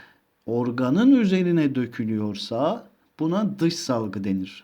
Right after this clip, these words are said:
Mesela tükürük bezlerinin ürettiği tükürükler ağzımızın içerisine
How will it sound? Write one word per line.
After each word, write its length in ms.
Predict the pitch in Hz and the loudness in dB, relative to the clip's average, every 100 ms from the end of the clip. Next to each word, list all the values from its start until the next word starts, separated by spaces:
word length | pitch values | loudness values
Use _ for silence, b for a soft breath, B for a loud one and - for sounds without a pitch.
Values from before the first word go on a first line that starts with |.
| - | -10
Mesela 640 | 117 180 196 151 98 67 | -4 -2 -2 -2 -4 -8
tükürük 580 | - 143 - 196 226 - | -10 -10 -2 -2 -2 -2
bezlerinin 680 | 156 123 117 113 110 110 - | 0 0 -2 -4 -2 -4 0
ürettiği 500 | 139 151 151 127 117 | 2 2 -2 -6 -4
tükürükler 580 | 160 147 127 - 202 208 | -8 -6 -6 -6 -8 -4
ağzımızın 540 | 175 165 135 127 202 | 0 0 0 -2 0
içerisine 600 | 190 170 143 139 120 104 | 0 0 -2 -2 -6 -8